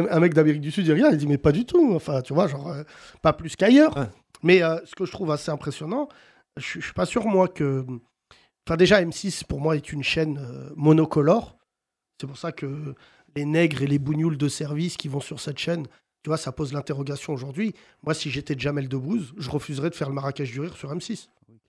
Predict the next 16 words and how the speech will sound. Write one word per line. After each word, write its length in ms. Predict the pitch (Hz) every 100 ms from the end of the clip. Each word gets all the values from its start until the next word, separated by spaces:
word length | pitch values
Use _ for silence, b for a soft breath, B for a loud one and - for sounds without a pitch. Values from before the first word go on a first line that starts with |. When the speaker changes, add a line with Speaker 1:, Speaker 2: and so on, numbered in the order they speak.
| 95 98
Speaker 1:
Fr-, 140 | -
franchement, 460 | - 180 - 202 165 B B B
quitte 220 | 190 -
à 120 | 180
aller 180 | 165 170
dans 140 | 151
l'engagement, 580 | 143 147 135 120 170 247 B B B B B
comment 280 | - 190 202
une 100 | 180
chaîne 300 | 156 202 185
qui 140 | - 160
passe 260 | 165 151
un 60 | 156
documentaire 560 | 151 160 151 151 160
aussi 240 | 139 - 143
dégueulasse 680 | 131 143 143 151 233 -